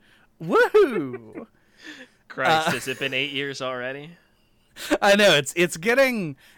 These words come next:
Speaker 1: actually absurd.
Speaker 2: Mm-hmm.
Speaker 1: Uh, and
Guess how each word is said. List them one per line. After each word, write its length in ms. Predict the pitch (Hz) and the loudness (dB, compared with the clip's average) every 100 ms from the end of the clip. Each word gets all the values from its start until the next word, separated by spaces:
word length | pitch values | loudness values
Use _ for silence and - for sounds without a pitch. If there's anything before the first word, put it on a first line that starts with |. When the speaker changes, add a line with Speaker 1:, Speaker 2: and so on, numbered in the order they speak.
| _ | _
Speaker 1:
actually 720 | 175 180 - - 220 170 160 | 2 2 0 -2 -2 -2 -2
absurd. 680 | 135 123 - 131 90 - _ - | -4 -6 -6 -4 -6 -12 _ -20
Speaker 2:
Mm-hmm. 380 | 120 117 113 107 | -18 -16 -16 -8
Speaker 1:
Uh, 540 | 127 123 110 107 107 104 - - | -4 -4 -6 -10 -12 -14 -16 -2
and 240 | 180 185 | 4 4